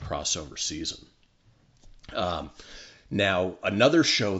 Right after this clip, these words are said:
that, uh, I didn't watch the first season of, I was aware of it, um, just never got around to, was Krypton on, uh, Sci-Fi Network. Uh, did you see any of that, Tone?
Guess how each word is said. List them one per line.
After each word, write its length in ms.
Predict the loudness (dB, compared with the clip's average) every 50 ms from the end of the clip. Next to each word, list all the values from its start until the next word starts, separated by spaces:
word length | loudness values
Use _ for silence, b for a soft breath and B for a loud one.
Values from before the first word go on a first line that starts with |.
| -4
that, 460 | -2 -2 -2 -2 -2 -4 -6 -6 -6 -4
uh, 260 | -4 -4 -6 -8 -8 -6
I 100 | -6 -4
didn't 300 | -2 0 0 -2 -2 0
watch 300 | 0 -2 0 0 -2 -4
the 60 | -4
first 360 | -4 -2 0 2 4 4 2
season 320 | 2 2 -2 -4 -6 -6 -8
of, 300 | -10 -10 -10 -10 -8 -4
I 100 | -4 -2
was 180 | -2 0 -2
aware 380 | -2 0 2 4 6 6 8 6
of 160 | 6 6 6
it, 200 | 4 4 4 0 -8 b b b b b b b b b b
um, 420 | -4 -2 -2 0 0 -2 -4 -4 -8 -8 -8
just 180 | -6 -6 -2
never 220 | 0 0 0 0 0
got 180 | 0 0 0
around 320 | 0 0 0 0 0 -2 -2 -4 -4 -2
to, 160 | -4 -4 -4
was 320 | -4 -4 -4 -2 -2 -2
Krypton 680 | -4 -2 2 2 2 2 2 -2 -4 -4 -2 -4 -8 -10 -14 -18 -16 -10
on, 400 | -8 -6 -4 -4 -2 -2 -2 -2
uh, 160 | -2 -2 2
Sci-Fi 560 | 4 4 6 6 6 4 2 2 -2 -2 -2
Network. 480 | -2 -2 -2 0 2 2 2 2 2 2
Uh, 140 | 2 2 2
did 200 | 2 0 0 0
you 160 | 0 0 0
see 340 | 2 4 4 6 6 6 4
any 180 | 4 2 0
of 80 | 0 0
that, 180 | -2 -2 0
Tone? 260 | -2 -2 -2 -2 -4